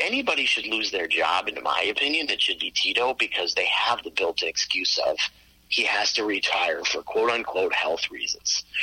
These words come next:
Okay? That's the built-in excuse. And clearly he knew what was going on, and it's under his watch, and it's his team, and it's his coaching staff, so he knew, right? However,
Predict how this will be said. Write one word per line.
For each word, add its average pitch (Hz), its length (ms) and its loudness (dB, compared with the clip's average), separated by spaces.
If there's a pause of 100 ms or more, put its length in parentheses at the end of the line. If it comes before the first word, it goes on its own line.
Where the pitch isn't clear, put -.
(320)
Okay? 98 380 0 (180)
That's 123 320 0
the 117 100 -8
built-in 95 360 -2
excuse. - 500 0 (240)
And 123 200 0
clearly 143 400 2
he 123 160 0
knew 113 120 -2
what 101 180 0
was 98 120 0
going 87 320 -2
on, 87 300 -6
and 101 100 -4
it's 95 140 -2
under 113 180 2
his 117 260 2
watch, 82 360 0
and 82 80 -6
it's - 120 -2
his 131 220 0
team, - 300 -4
and - 80 -6
it's - 100 -6
his - 160 0
coaching - 340 -2
staff, - 360 -2 (320)
so 127 160 0
he 107 180 0
knew, 92 260 -4 (200)
right? 101 240 0 (380)
However, 123 600 0